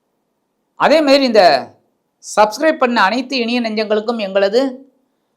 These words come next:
அன்பான நன்றிகள். அதே சமயம் சப்ஸ்கிரைப் பண்ணலையா,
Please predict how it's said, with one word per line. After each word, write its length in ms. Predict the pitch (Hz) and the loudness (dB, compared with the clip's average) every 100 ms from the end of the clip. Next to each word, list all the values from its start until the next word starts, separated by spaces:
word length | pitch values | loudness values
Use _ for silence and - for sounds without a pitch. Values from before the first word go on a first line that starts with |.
| _ _ _ _ - | _ _ _ _ -10
அன்பான 600 | 160 202 226 269 269 170 | -6 4 6 6 2 -2
நன்றிகள். 340 | 160 147 120 - _ _ _ _ _ _ _ _ _ _ _ _ _ _ _ _ _ _ _ _ _ _ _ _ | -4 -6 -8 -10 _ _ _ _ _ _ _ _ _ _ _ _ _ _ _ _ _ _ _ _ _ _ _ _
அதே 220 | - 208 302 | -4 0 2
சமயம் 360 | 269 240 247 247 | 0 0 -2 0
சப்ஸ்கிரைப் 420 | 214 - 269 262 | -2 2 0 2
பண்ணலையா, 300 | 214 214 226 | 0 4 4